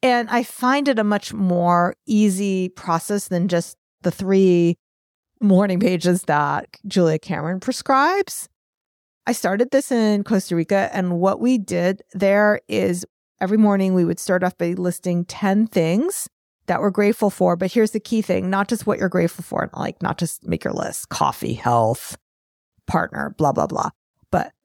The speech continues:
really diving into what you're grateful for and why.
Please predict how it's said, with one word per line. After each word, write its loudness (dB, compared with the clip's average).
really 2
diving -2
into -2
what 0
you're 2
grateful 0
for 4
and -2
why. 0